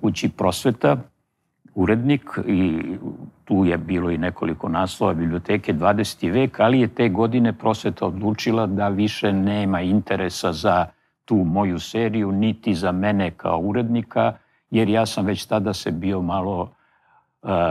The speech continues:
odlučnije i primetnije u javnosti angažovao prema, protiv tadašnje politike koja je bila dominira-, počela da dominira u Srbiji, jer to su bile godine Slobodana Miloševića, to su bile godine kada,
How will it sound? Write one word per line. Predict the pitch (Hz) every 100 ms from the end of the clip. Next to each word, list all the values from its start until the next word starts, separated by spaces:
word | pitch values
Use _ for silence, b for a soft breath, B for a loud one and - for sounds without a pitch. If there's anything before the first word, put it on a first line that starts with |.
| 80 76 B - -
odlučnije | 110 90 117 113 - 127 123 110 98
i | 104
primetnije | - 107 98 110 110 120 101
u | 90
javnosti | 90 98 104 101 - 101 101
angažovao | 104 107 107 98 95 92
prema, | 87 90 90 95 _ _ _
protiv | - 101 101 - 90
tadašnje | - 92 92 90 - 87
politike | - 80 87 - 92 - 90
koja | - 87 85
je | 82
bila | 80 85 82
dominira-, | 92 87 85 87 90 95 95 95
počela | 85 78 - 85
da | 80
dominira | 87 90 90 95 90 87 87 82 b b b b b
u | - 87 90
Srbiji, | - 107 101 104 95
jer | 90 85
to | - 92
su | -
bile | 82 90 90
godine | 82 87 85 87
Slobodana | 78 - 85 85 87 85
Miloševića, | 82 87 95 - 95 95 - -
to | - -
su | -
bile | - 87 85
godine | 85 82 82 80 -
kada, | - 78 82